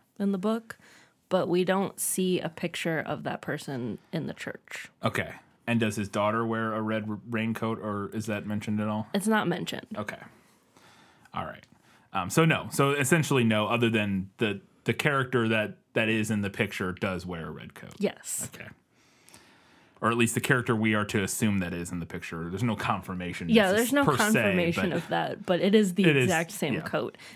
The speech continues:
Speaker 1: It's a very specific type of hood called a pixie hood
Speaker 2: Okay.
Speaker 1: that has, like, the point at the top.
Speaker 2: Yes.
Speaker 1: I know that because in the story,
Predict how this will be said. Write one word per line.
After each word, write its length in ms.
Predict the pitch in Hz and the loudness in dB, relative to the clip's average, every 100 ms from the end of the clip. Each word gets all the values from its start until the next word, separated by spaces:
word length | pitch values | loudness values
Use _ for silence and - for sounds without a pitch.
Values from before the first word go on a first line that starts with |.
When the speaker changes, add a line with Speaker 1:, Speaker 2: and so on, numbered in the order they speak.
| - | -4
Speaker 1:
It's 160 | 190 | 2
a 60 | 220 | 4
very 280 | 220 233 240 | 4 2 0
specific 640 | - 190 - 190 185 - | -2 -4 -2 -2 -4 -4
type 260 | - 180 | -2 -2
of 120 | 170 165 | -2 -4
hood 380 | 180 147 160 | -2 -2 -4
called 240 | - 160 131 | -4 -4 -4
a 40 | |
pixie 480 | - - - - - | -6 -8 -8 -8 -10
hood 400 | 170 - - 196 - | -8 -8 -6 -6 -4
Speaker 2:
Okay. 380 | 104 - 117 85 | -4 -4 -6 -4
Speaker 1:
that 140 | 160 160 | -6 -4
has, 220 | 160 147 | -4 -4
like, 200 | 156 - | -6 -8
the 80 | 160 | -10
point 280 | 165 135 | -6 -6
at 80 | 156 | -6
the 100 | - | -10
top. 340 | - - - - | -8 -8 -8 -4
Speaker 2:
Yes. 240 | 104 - | -4 0
Speaker 1:
I 80 | 190 | 2
know 180 | 196 190 | 4 4
that 240 | 170 165 | 2 0
because 560 | 175 - 165 147 160 - - - _ _ - | -4 -2 -2 -2 -4 -6 -10 -20 _ _ -2
in 200 | 196 175 | 2 2
the 80 | 165 | 0
story, 640 | - 175 160 143 117 - | -2 -2 -2 -2 -4 -8